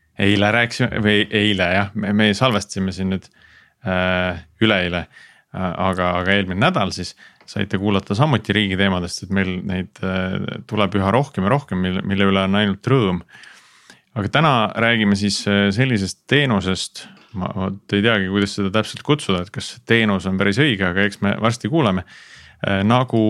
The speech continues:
bürokratt. Ja külas on meil sellest teemast rääkimas Ott Velsberg, kes on, äh, riigi andmete valdkonnajuht, äh, ja Rainer Türner, kes on bürokrati arhitekt.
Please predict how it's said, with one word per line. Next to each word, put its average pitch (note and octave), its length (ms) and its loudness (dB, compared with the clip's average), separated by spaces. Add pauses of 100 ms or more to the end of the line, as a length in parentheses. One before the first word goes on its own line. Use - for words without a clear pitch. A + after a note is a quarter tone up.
(240)
bürokratt. F#2+ 720 0 (140)
Ja G2+ 500 2
külas C3+ 360 0
on G#2 140 2
meil G#2 240 2
sellest A2 320 -2
teemast A#2 320 2
rääkimas G#2 560 0 (420)
Ott A#2+ 240 2
Velsberg, A2 540 0 (160)
kes G2 260 -4
on, F#2+ 300 2
äh, F#2+ 240 2
riigi G#2+ 240 2
andmete G#2 400 2
valdkonnajuht, G2+ 720 0 (400)
äh, G2 260 -2
ja F#2+ 320 2 (280)
Rainer G2 400 0
Türner, G2+ 520 0
kes F#2 300 -2
on F2+ 280 -4
bürokrati F#2 640 -2
arhitekt. - 600 -2